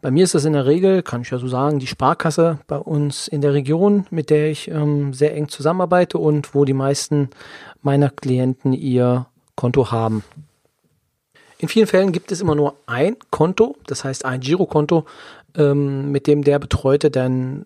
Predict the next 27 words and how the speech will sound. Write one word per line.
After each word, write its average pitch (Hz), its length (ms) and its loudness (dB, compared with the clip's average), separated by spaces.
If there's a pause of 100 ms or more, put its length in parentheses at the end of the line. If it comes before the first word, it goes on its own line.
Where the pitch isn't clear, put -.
verfügt - 600 0
oder 131 180 -2
verfügt - 400 -6
hat, 151 300 -2
je 139 100 -2
nachdem, 139 540 2 (580)
kommt 131 220 -6
auf 135 100 -10
die 147 100 -12
Personengruppe 143 1120 -2
dann 156 140 2
an. 151 500 2
Also 139 240 -4
bei 131 180 -2
mir 143 140 2
sind 147 220 2
es 135 120 -8
halt, 131 360 -2 (120)
wie 139 140 -6
gesagt, 127 460 -6
sehr 147 260 2
oft - 340 -4 (500)
Jugendliche 170 880 0
oder 135 340 -2
jüngere 156 640 2 (260)
Erwachsene, 143 600 2 (1400)
die 143 560 2